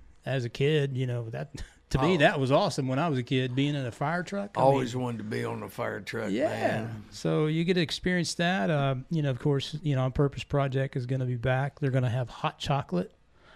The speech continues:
Speaker 1: I don't know if a seventy degree weather day is gonna be decent for hot chocolate, but why not? It's
Speaker 2: Yeah,
Speaker 1: fall.
Speaker 2: no, it is. It is.
Speaker 1: <laughs>
Speaker 2: And, you know, something I wanna say about the On Purpose Project, that was a three-year grant,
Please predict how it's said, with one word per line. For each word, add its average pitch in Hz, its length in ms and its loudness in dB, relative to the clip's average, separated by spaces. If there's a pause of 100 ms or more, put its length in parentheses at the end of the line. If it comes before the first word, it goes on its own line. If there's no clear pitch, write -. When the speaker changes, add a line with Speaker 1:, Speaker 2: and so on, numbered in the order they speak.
(160)
Speaker 1:
I 170 80 0
don't 185 100 0
know 139 180 2
if 131 140 -2
a 120 60 -4
seventy 151 340 0
degree 135 260 -2
weather 123 280 -2
day 131 420 0
is 120 140 -4
gonna 127 180 -4
be 123 140 -4
decent 123 400 -6
for 123 100 -10
hot 123 180 -8
chocolate, 127 460 -8
but 117 220 -6 (580)
why 147 160 2
not? 107 220 -6 (160)
It's 156 140 4
Speaker 2:
Yeah, 147 100 6
Speaker 1:
fall. 113 280 2 (120)
Speaker 2:
no, 123 60 -6
it 131 140 0
is. 123 300 -4
It 131 240 2
is. 135 380 2
Speaker 1:
<laughs> 143 80 -8
Speaker 2:
And, 151 240 2
you 208 180 0
know, 185 160 6
something 147 320 0
I 151 60 4
wanna 151 200 4
say 151 180 2
about 131 280 -2
the 127 80 -2
On 123 180 -2
Purpose 117 440 0
Project, 110 500 -4 (600)
that 190 200 2
was 135 160 -6
a 139 60 -2
three-year 131 680 -2
grant, 123 580 -4